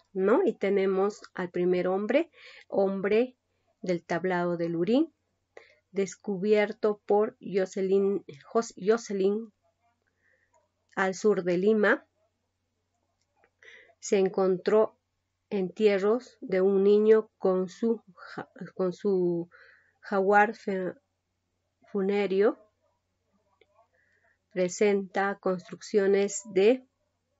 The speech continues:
cubículos semisubterráneos. Después tenemos al hombre del Cerro Paloma. Sus restos fueron encontrados por Federico Henglen al sur de Lima.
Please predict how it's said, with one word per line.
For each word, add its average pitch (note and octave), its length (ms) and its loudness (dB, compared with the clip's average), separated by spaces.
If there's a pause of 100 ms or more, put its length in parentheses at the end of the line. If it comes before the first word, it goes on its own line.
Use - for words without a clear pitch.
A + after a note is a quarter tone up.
(800)
cubículos G3+ 840 -2 (100)
semisubterráneos. G3 1600 0 (1900)
Después G3 520 -2
tenemos F#3+ 520 0
al E3+ 140 0
hombre F#3 340 0
del E3+ 160 -2
Cerro F3+ 360 -2
Paloma. F3+ 600 0 (800)
Sus F#3+ 240 -2
restos G3+ 380 -2
fueron F#3+ 360 0
encontrados F#3 680 -4
por F#3+ 180 -4
Federico F3+ 640 -2
Henglen F#3+ 480 -2
al E3+ 140 -6
sur F#3+ 280 -4
de F3 140 0
Lima. G3+ 420 2